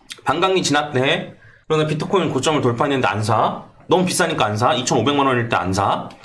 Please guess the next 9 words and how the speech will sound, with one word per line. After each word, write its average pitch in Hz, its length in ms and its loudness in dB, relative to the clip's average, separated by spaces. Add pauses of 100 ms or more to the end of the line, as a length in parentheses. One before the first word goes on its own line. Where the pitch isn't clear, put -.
(260)
근데 170 540 0 (340)
이천오백만 127 800 0 (340)
원, 107 340 0 (140)
예? 92 220 -4 (480)
만 101 120 0
원일 120 160 0
때 113 60 0
안 95 120 0
사고 - 560 0